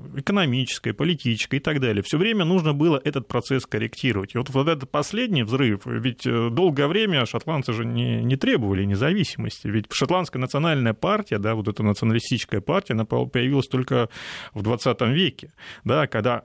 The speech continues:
и экономика, и общество уже были не те, которые были там в девятнадцатом или восемнадцатом веке, когда вопрос более или менее вот решался.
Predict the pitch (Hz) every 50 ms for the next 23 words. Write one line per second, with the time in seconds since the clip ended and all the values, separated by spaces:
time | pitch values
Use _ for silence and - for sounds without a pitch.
0 | _ _ - 135 156 151 - 143 131 123 131 143 147 147 147 - 131 123 120 117
1 | 113 - - - - 135 127 113 120 113 113 117 113 113 113 110 120 120 - -
2 | 156 147 - 117 - - 127 123 117 110 101 92 117 117 104 98 92 - 95 98
3 | 104 101 107 107 - 131 131 131 - - 117 104 107 110 104 113 - - 117 123
4 | 123 117 101 - - 120 123 147 165 147 - - - 117 104 117 117 113 - -
5 | 147 143 120 113 117 127 120 113 110 110 110 117 135 156 175 170 147 120 101 104
6 | 113 101 101 113 - - - - - - 135 120 95 87 - - - -